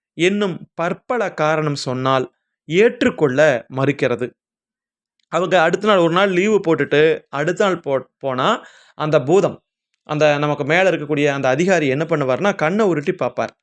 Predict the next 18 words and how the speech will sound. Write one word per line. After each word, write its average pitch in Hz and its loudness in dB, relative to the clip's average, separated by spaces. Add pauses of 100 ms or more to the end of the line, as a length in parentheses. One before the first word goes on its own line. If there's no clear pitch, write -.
(580)
அப்ப 196 0
நமக்கு 202 2 (440)
என்ன, 202 0
என்ன 185 0
சொல்ல 180 0
போறாரோ, 135 2 (760)
நம்ம 185 0
வேலைக்கு 185 2
ஏதாவது 170 4
ஆபத்து 165 2
வந்துருமோ 139 0
அப்படின்னு 156 -4
ஒரு 185 0
பயம் 147 2
இருக்கும். 120 -4 (480)
அப்போ 220 0
நாம 226 2
என்ன 190 2